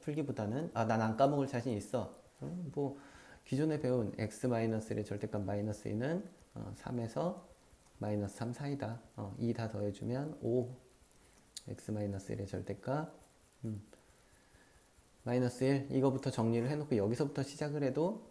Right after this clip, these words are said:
크게 상관이 없겠죠. 음. 그래요. 여튼, 어, 유형이란 거 여러 가지로 살펴봤고요. 음. 그래서,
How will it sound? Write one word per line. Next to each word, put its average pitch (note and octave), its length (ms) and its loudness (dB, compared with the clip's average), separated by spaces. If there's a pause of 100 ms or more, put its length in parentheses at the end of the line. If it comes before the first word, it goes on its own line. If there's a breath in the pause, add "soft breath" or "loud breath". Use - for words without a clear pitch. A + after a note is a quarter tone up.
(140)
크게 E3+ 580 -2
상관이 B2 680 -4 (240)
없겠죠. B2 600 0 (2250)
음. F#2 160 -4 (1600 loud breath)
그래요. F3 320 10
여튼, C3+ 480 6 (140)
어, A#2 260 2
유형이란 D3+ 460 4
거 D#3 420 4
여러 B2 140 6
가지로 B2 260 4
살펴봤고요. C3 1120 2 (120)
음. G2 220 -4 (1300)
그래서, C#3+ 580 -6